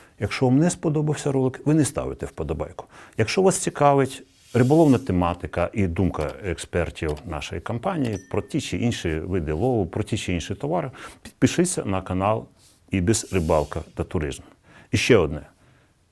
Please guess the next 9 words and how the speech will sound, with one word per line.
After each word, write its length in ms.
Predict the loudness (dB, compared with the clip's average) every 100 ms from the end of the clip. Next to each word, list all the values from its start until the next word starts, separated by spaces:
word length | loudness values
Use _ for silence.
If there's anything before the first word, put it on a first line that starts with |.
| _ _
Якщо 380 | -6 -2 2 2
ви 460 | 2 6 6 6 2 -12
вважаєте, 600 | -4 0 2 2 0 -6 -12
що 240 | -8 -8
YouTube 540 | -6 -4 -4 -2 -4 -4
треба 340 | -6 -4 -4
наповнювати 720 | -6 -4 -4 -2 -4 -8 -12 -6
україномовним 840 | -2 0 0 0 -2 -2 -2 -4
контентом, 580 | -4 -4 0 0 0 -8